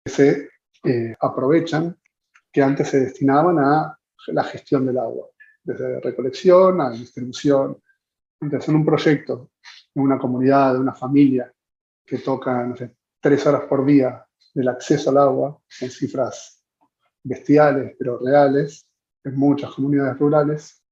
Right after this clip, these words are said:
además de los efectos, lo que estamos encontrando es que hay un grupo, un subgrupo, mujeres, jóvenes, que se encargan de esas tareas que de golpe tienen más tiempo. Tienen más tiempo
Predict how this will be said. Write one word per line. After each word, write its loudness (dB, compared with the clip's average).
además 2
de -2
los -2
efectos, 0
lo -2
que -8
estamos -6
encontrando -2
es -10
que 0
hay 2
un 2
grupo, 4
un -10
subgrupo, 2
mujeres, 0
jóvenes, 0
que -4
se -4
encargan 2
de 2
esas -6
tareas 4
que -2
de 6
golpe 4
tienen 2
más 0
tiempo. -4
Tienen 0
más 0
tiempo 0